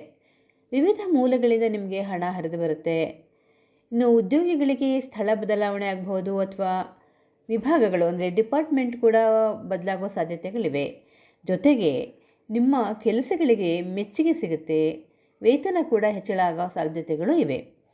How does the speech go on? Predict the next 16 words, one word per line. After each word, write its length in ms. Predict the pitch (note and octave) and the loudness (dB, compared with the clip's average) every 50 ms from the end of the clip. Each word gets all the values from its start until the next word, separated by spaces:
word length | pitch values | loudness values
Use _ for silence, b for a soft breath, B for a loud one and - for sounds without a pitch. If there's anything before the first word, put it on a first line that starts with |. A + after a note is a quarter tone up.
| b b b b b b b b b b b b b _ _ - | b b b b b b b b b b b b b _ _ -2
ಇನ್ನು 140 | C#4 C4+ D4 | 0 0 2
ಸಾಮಾಜಿಕ 640 | D4 D4 B3 B3+ C#4 D#4+ F4+ F#4+ F4 - E4 - E4 | 2 2 2 2 2 0 0 -2 -4 -4 -2 0 0
ಕಾರ್ಯಕರ್ತರಿಗೆ 880 | D4 - B3+ A3 G#3 G#3 A3 A3 A3+ A3 A3 A3 A3+ G#3+ A3 G#3+ A3 A3 | 0 2 2 2 2 0 0 0 -2 -2 -2 -2 -4 -2 0 0 0 0
ಜವಾಬ್ದಾರಿ 560 | G3 G3 E3+ E3+ F3+ F#3 E3+ F#3+ G3 F#3+ G#3 | 0 0 0 0 0 -2 -2 -4 -2 -2 -2
ಹೆಚ್ಚುತ್ತೆ 580 | G3+ F#3+ F#3+ E3+ - F#3+ E3+ - - F3+ F3+ F#3 | -2 -4 -6 -8 -8 -8 -8 -6 -6 -4 -4 -4
ಹಾಗೂ, 460 | F#3 F#3 F3 F3+ F#3+ F#3+ G3 F#3+ B B B B B B B - | -4 -6 -6 -6 -8 -8 -10 -12 B B B B B B B 0
ಆಮ್, 500 | F#3 F#3+ F#3+ F#3+ F#3+ F#3 F#3 F#3 F#3 - - _ - | 2 2 4 2 2 0 -4 -8 -10 -12 -14 _ -10
ನೀವು 380 | F3 G#3+ G#3+ G#3+ G#3+ A3 A3 G#3+ | -6 -4 -2 0 2 2 2 2
ಮಾಡ್ತಕ್ಕಂಥ 640 | G#3 G3+ G3 G#3+ A3 G#3+ C#4 C4+ C#4+ C#4 C4+ C4 D4+ D4 | 2 2 0 0 0 0 -2 0 0 0 0 0 0 0
ಕೆಲಸಗಳಿಂದ 580 | D4 A#3 G3 G3 - A#3+ A3 A#3 A3+ A3+ F#3 D#3+ D#3 D#3+ E3+ F#3+ - F#3+ | 2 0 0 0 0 0 2 2 2 2 0 -2 -2 -2 -4 -6 -8 -6
ಜನಮನ್ನಣೆ 560 | F3+ G#3+ A3 C4+ C#4+ D4 D4 C4+ B3+ A#3 A#3 | -4 -2 0 2 2 2 2 2 0 0 -2
ಸಿಗುತ್ತೆ. 500 | A3+ A#3 F#3 F3+ E3+ F3 - F3 E3+ E3+ | -2 -2 -4 -6 -6 -4 -4 -2 -2 -2
ಇಷ್ಟೆಲ್ಲ 380 | E3+ E3+ - - A3 A3 A#3+ C4+ | -4 -6 -4 -2 -2 0 0 0
ಇದ್ರೂ 400 | C#4 C#4 B3+ A3 G#3+ C4+ B3 G3 F3+ F#3 A3+ A#3+ b b b b b b b b _ | 0 0 0 0 2 2 2 2 2 0 -6 -10 b b b b b b b b _
ಸಮಸ್ಯೆಗಳು 880 | - - C3 B2+ D3 E3 - - B3 B3+ B3 B3 C4+ B3+ C#4 C#4+ A3+ G3 | -20 -18 -16 -14 -14 -14 -4 0 2 2 4 4 2 2 2 2 2 0
ದುತ್ತಂತ 500 | A3 A3 A3 - - B3+ B3 A#3+ A#3+ | 0 -2 -2 -4 -4 -4 -4 -4 -4